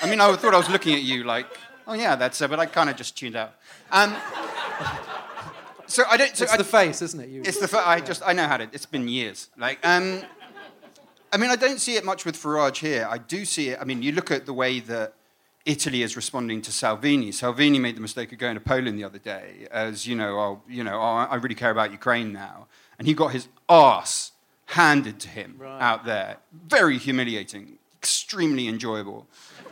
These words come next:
Speaker 1: Um, and I think you can see that, you, as you're sort of saying, you can see it in France. I'm not,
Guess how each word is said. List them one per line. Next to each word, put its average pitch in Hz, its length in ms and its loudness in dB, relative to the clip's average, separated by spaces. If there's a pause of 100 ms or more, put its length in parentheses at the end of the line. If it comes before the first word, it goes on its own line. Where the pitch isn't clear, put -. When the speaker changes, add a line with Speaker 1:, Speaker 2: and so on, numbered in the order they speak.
(400)
Speaker 1:
Um, 151 360 4 (1160)
and 165 120 6
I 170 60 6
think 226 260 -6
you 196 100 -8
can 180 160 -4
see 190 320 -2
that, 170 240 -6
you, 160 160 -6 (180)
as 151 220 0
you're 147 180 -2
sort 151 160 -6
of 127 60 -6
saying, 151 160 4
you 127 60 0
can 127 100 -6
see 147 140 0
it 135 60 2
in 123 80 -2
France. 123 260 -4
I'm 143 160 0
not, 165 180 4